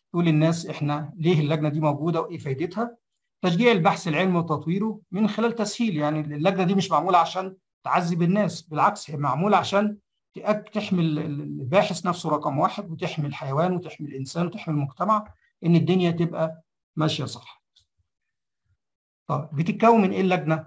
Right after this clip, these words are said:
سواء عندنا أو في أي لجنة تانية موجودة، رئيس لجنة. أول حاجة رئيس اللجنة لازم يكون من أعضاء هيئة التدريس عشان يبقى له في البحث العلمي وله خبرة في البحث العلمي. إحنا عندنا هنا في الم-، جامعة الملك خالد رئيس اللجنة هو الدكتور محمد أبو دهمة،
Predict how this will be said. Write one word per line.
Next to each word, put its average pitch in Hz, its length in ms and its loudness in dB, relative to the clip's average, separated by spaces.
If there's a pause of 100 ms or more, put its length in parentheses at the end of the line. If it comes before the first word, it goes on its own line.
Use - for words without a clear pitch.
(120)
سواء 165 260 2
عندنا 151 380 2
أو - 180 -6
في - 180 -12
أي 160 160 0
لجنة 151 240 0
تانية 170 460 -4
موجودة، 196 380 2
رئيس 214 300 0
لجنة. 143 320 -2 (460)
أول 160 220 0
حاجة 151 220 -2
رئيس 165 220 -2
اللجنة 175 280 -2
لازم 170 300 2
يكون 143 260 0
من 165 120 0
أعضاء 143 400 -2
هيئة 160 200 -8
التدريس 180 520 -6
عشان 147 220 -12
يبقى 151 120 -6
له 151 60 -2
في 151 100 -8
البحث 139 320 -8
العلمي 170 460 0 (380)
وله 147 180 6
خبرة 147 260 0
في 139 100 -4
البحث 123 300 -6
العلمي. 151 320 -4
إحنا 185 200 -4
عندنا 151 280 2
هنا 151 180 4
في - 140 -8
الم-، 131 340 -4
جامعة 147 340 0
الملك 151 240 -2
خالد 202 380 -4 (560)
رئيس 165 200 2
اللجنة 165 360 2
هو 165 160 4
الدكتور 147 360 -2
محمد 147 400 -2
أبو 123 160 -10
دهمة، 165 380 0